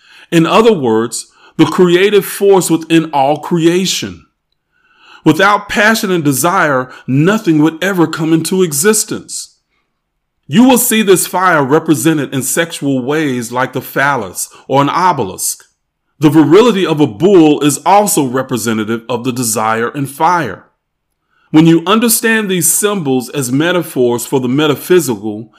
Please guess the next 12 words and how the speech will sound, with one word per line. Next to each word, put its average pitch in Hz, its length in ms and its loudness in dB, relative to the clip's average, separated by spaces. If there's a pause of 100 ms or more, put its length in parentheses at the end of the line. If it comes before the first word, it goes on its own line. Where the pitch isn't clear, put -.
(300)
they 151 120 4
should 131 300 0
give 196 240 0
you 165 240 -4
insight 170 540 -4
into 143 240 -4
how 143 260 0
nature 143 480 0
functions 143 640 -4
beyond 147 560 -2
the 127 80 -4
physical. 107 680 -8